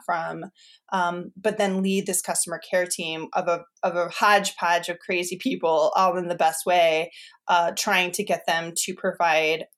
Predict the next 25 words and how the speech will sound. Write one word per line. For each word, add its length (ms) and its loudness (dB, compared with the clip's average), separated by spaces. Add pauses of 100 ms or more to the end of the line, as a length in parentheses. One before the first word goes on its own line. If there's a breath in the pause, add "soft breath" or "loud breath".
awesome 680 -2 (120)
phone 260 -2
service, 680 -2 (120)
<laughs> 100 -6
you 180 2
know, 220 2
to, 400 2 (520 loud breath)
um, 580 0 (240)
to 140 -4
these 200 -4
clients. 440 -2
So 220 2 (720)
I, 40 2
I 200 0
think, 140 -2
again, 280 0
that 120 0
was 120 -4
a 60 -4
very 400 0
big 180 -4
strengthening 800 -4
time 400 -4
for 140 -8
me, 460 -8